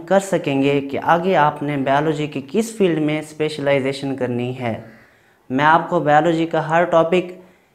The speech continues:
इस तरह एक्सप्लेनेशन के साथ पढ़ाऊँगा, फिर चाहे वो हो आपके एमडी कैट टेस्ट की प्रिपरेशन या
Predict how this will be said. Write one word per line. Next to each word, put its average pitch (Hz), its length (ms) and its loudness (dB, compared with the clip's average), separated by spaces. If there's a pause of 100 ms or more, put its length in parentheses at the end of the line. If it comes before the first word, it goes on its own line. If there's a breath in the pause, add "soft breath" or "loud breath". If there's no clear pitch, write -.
(120)
इस 185 240 -4
तरह 196 360 2
एक्सप्लेनेशन 170 800 -2
के 180 100 -8
साथ 160 320 -2
पढ़ाऊँगा, 151 680 0 (420 loud breath)
फिर 180 180 -2
चाहे 180 240 2
वो 175 180 2
हो 165 200 0
आपके 156 540 4
एमडी 160 360 0
कैट 147 380 -2
टेस्ट 143 280 -2
की 143 80 -6
प्रिपरेशन 185 840 0 (200)
या 160 300 2